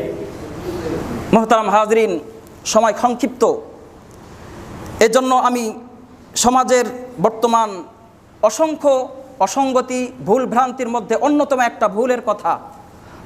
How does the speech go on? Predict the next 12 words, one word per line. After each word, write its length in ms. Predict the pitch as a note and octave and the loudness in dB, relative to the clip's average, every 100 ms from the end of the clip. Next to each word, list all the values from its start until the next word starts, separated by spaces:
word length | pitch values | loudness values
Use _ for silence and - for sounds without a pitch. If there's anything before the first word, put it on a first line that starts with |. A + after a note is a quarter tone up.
| - | 2
অন্যতম 420 | D4+ D#4+ D#4 D4 | 4 4 4 2
একটা 260 | C#4 C#4 B3+ | 2 0 0
নাফরমানির 640 | A#3+ A#3+ D#4+ C#4+ C#4 C#4 C4+ | 0 2 0 2 0 -2 -4
কথা 240 | B3 A3 | -2 0
আপনাদের 400 | F3+ F#3+ A#3 G#3+ | 0 -2 -4 -6
সামনে 440 | - A3 G3+ D#3 - - - - - - - | -4 -4 -2 -4 -8 -18 -20 -20 -20 -14 -2
শেয়ার 340 | - A#3+ B3 | 2 4 2
করব, 440 | A#3+ A3 G3+ B3 - - | -2 -2 0 -4 -6 -8
উপস্থাপন 580 | G#3+ B3+ - A3+ A#3 G#3 | -4 -2 0 0 -2 -4
করব, 380 | G3+ F#3 G3 - - - - - - - - - - - - - - - - | -4 0 0 -2 -10 -20 -20 -20 -20 -20 -20 -18 -16 -14 -14 -14 -12 -2 2
যেটা 320 | F3+ B3+ A#3 | 4 4 4
না 200 | A3+ | 4